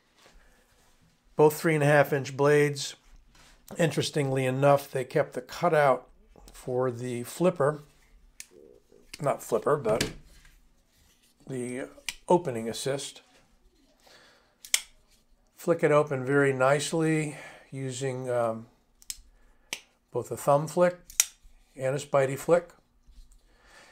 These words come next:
You can get it back in like that.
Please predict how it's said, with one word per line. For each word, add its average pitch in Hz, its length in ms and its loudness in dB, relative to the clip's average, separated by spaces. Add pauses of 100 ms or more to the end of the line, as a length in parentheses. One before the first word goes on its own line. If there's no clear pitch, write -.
You 143 120 -8
can 127 120 -10
get 143 140 0
it 139 100 -2
back 135 300 2
in 170 380 0 (2250)
like 123 200 -4
that. 131 340 2